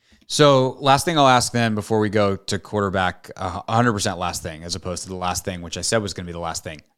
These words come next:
but isn't. Uh, on, on,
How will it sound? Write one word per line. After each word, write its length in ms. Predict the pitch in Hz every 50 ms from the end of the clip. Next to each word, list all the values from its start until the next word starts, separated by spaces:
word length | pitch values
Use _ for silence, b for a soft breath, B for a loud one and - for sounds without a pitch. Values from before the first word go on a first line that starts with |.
| _
but 280 | _ 90 - 90 78 80
isn't. 320 | 98 101 78 71 - - B B B B B B _
Uh, 400 | - 127 123 120 117 113 117 117 - - _ _ _ _ _ _ _ _ _ _ - - -
on, 260 | - 165 170 175 175 -
on, 460 | - 160 170 175 175 180 180 170 175